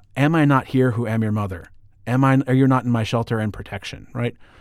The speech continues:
So of course the people who are, who are fleeing for their lives across very rough terrain, who already have a devotion to Our Lady of Guadalupe, uh, would have a strong sense that, that the Mother of God is there with them, watching them. And the other thing about Our Lady of Guadalupe that we need to remember is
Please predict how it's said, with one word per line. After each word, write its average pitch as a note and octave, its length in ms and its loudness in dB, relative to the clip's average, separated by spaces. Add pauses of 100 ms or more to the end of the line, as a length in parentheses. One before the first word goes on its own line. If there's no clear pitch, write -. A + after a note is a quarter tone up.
(120)
So - 120 -4
of C3+ 80 0
course D#3+ 220 2
the C#3+ 40 -4
people C3 260 0
who A2+ 140 -2
are, A2+ 280 -2
who A2+ 240 -8
are G#2+ 100 -4
fleeing D3 300 0
for C3+ 100 -2
their B2+ 80 2
lives G2+ 340 -4
across A#2 280 -2
very B2 240 2
rough A2+ 260 -4
terrain, G2 480 -6 (400)
who - 140 -6
already D3 260 -4
have C3+ 180 -2
a A#2 60 -2
devotion A#2 460 0
to G#2 100 -4
Our G2 100 -2
Lady F#2 140 -6
of F#2 100 -10
Guadalupe, F#2 540 -8 (540)
uh, G#2 260 -4
would A2+ 140 -6
have C#3 200 -2
a B2+ 80 0
strong A#2+ 300 -2
sense G2 400 -8
that, F#2 240 -8 (420)
that G2 240 -6 (160)
the A#2 100 -2
Mother A#2+ 260 2
of A2 100 -4
God G#2 300 -4
is G2+ 160 -8
there G2 180 -4
with G2+ 240 -6
them, F#2 320 -8 (140)
watching G#2+ 500 -8
them. D#2 260 -16 (260)
And D#3 240 -2 (320)
the F#3+ 100 2
other A#3 100 0
thing A#3 140 0
about F3 180 0
Our D#3+ 80 2
Lady C3+ 140 6
of A#2+ 60 0
Guadalupe B2+ 380 0
that A#2 100 -2
we A#2+ 80 0
need C3+ 120 4
to A#2+ 80 -4
remember A#2+ 400 0
is G2 220 -4